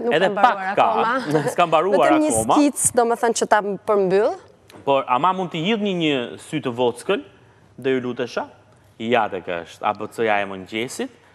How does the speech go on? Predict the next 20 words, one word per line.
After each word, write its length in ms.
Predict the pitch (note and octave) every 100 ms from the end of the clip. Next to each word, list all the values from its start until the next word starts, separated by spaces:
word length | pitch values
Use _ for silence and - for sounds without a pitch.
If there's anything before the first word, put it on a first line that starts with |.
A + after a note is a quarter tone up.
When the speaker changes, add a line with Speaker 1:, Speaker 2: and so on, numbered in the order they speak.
| _
Speaker 2:
shumë 240 | - C#3
e 20 | A2+
bukur 280 | G#2 G2
ka 120 | F#2+ E2+
dalë. 260 | A2 F3+ - - - - _ _ _ _ _ F#2
Do 120 | D#3+
të 140 | A#3 A3+
që 60 | A#3
ka 60 |
dalë 140 | A3+ A3
më 60 |
e 40 | G#3
bukur 220 | G3+ G3+
se 80 | G#3
logo 180 | G#3+ G3+
origjinale 520 | G#3 F#3 F#3+ G3 F3+
që 80 | F#3
është 80 | F#3+
në 80 | G3+
ekran, 400 | - G3+ F#3 F#3